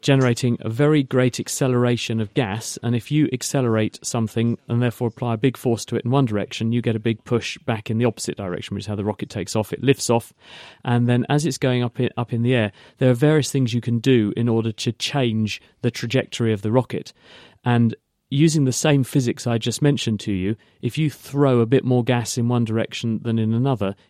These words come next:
you will feel a force in the opposite direction. So it's possible to steer and alter the trajectory of these rockets by changing how much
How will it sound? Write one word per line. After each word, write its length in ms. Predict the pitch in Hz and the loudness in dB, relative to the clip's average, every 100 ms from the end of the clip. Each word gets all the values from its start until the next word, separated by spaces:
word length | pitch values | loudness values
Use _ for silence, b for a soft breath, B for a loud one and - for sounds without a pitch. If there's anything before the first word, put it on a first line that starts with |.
| - | -4
you 120 | 120 | 0
will 100 | 123 | 0
feel 280 | - 131 117 | 0 0 0
a 40 | |
force 440 | - 143 104 95 | 0 2 2 -2
in 80 | 110 | -2
the 80 | 110 | 0
opposite 320 | 110 - 92 | -2 -4 -6
direction. 520 | 113 110 120 - - | -4 0 -2 -2 -8
So 160 | 92 120 | -4 -4
it's 140 | 117 | -4
possible 680 | - - 160 - 104 87 104 B B B - | -6 -6 -4 -2 -2 -2 -6 B B B -2
to 320 | 127 117 101 | 2 2 0
steer 420 | - - 147 135 | -4 0 2 4
and 100 | 117 | 4
alter 200 | 123 117 | 0 -2
the 120 | 123 110 | -4 -6
trajectory 500 | - 127 139 - 113 | -2 0 0 -2 -2
of 80 | |
these 180 | 101 104 | -2 -2
rockets 340 | 107 104 - - | -2 -2 -6 -4
by 280 | 120 117 - _ | -2 -2 -4 _
changing 520 | - 139 135 117 110 | -2 0 2 2 -2
how 260 | - 127 120 | -2 -2 0
much 560 | 123 131 - - - | 2 -2 -4 -12 -12